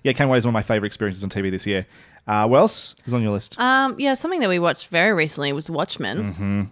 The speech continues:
Speaker 2: Um, I
Speaker 1: Mm-hmm.
Speaker 2: gave that a five as well. It's, obviously I was, like, intrigued by the idea of a Watchmen T V show, but I wasn't, like, fucking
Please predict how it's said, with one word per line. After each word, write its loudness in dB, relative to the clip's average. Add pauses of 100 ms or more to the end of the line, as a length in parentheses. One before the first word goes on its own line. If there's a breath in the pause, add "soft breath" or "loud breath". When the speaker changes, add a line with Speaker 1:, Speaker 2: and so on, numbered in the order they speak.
(100)
Speaker 2:
Um, 2
I -2
Speaker 1:
Mm-hmm. -2
Speaker 2:
gave 4
that 4
a -6
five 0 (100)
as -10
well. 0
It's, -4 (680 soft breath)
obviously 2
I 6
was, 2
like, 0 (120)
intrigued 2
by 6
the 6
idea 2
of -2
a 0
Watchmen -2
T -4
V -8
show, 0
but 6
I 6
wasn't, 0
like, -2 (440)
fucking -6